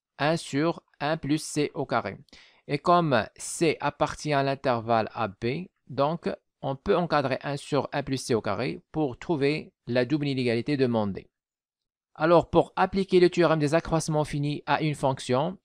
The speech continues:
il faut vérifier deux choses. La continuité de la fonction sur, euh, le segment A B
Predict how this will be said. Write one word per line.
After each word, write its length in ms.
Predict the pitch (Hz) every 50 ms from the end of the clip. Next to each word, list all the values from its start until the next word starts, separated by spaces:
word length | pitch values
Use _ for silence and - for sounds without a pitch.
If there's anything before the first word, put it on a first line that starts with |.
| _ _ _ _ _ _ _ _ -
il 140 | 160 170
faut 180 | 160 - 175 156
vérifier 440 | 135 156 147 147 151 135 - 165 156
deux 140 | 135 139 127
choses. 440 | - - 113 104 101 - - - - _ _ -
La 180 | - 127 127 127
continuité 640 | - - 175 185 175 - 165 165 156 151 - 156 135
de 80 | 139
la 120 | 135 131 127
fonction 600 | - - 131 131 - - 123 113 117 139 170 202 _ _ _ _ _ _ _ _ _ _ _ _ _ _ _ _ _ _ _ _ _ _ _ _ _ _ _ _ _ _
sur, 540 | _ - - - - 151 151 147 139 127 117
euh, 200 | 113 107 101 101 - - 117 123 _ _ _ _ _ _ _ _ _ _ _ _ _ _ _ _ _ _ -
le 140 | 127 127 131
segment 520 | 131 - 180 165 131 143 143 139 131 - -
A 120 | 143 123
B 400 | 107 101 113 117 131 151 180 202